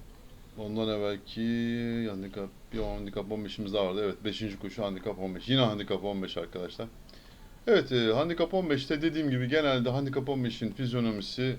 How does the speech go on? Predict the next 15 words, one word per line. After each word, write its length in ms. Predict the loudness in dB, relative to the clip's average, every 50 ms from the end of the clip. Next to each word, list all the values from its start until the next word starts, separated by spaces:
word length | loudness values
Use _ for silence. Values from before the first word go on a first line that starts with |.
| -4 -6
burada 440 | -4 -4 -2 0 2 2 2 2 2 -2 -6 -10 0 4
ağır 320 | 6 6 8 6 6 4
kilolu 580 | 0 0 4 4 6 4 4 2 2 2 4 4
atların 440 | 4 2 0 -2 -2 -2 0 2 6
daha 220 | 6 8 6 6
çok, 300 | 4 0 -2 -2 -4 -10 -16 -12 -8
e, 40 | -6 -4 -4 -4 -6 -8 -10 -10 -8 -4
geldiğine 380 | -2 -2 -2 -2 -2 -2 -2
yönelik 400 | -2 -2 -4 -6 -8 -12 -10 -6
tabii 260 | -6 -4 -4 -4 -6 -6
ki. 160 | -6 -8 -8 -8 -14 -20 -20 -20 -20 -20 -18 -18 -18 -20 -20 -20 -20 -20 -20 -20 -18 -16 -10
Şimdi 300 | -4 -2 0 0 2 4
burada 300 | 4 4 6 6 6 8
da, 300 | 8 8 8 8 6 6 4
e, 20 | 6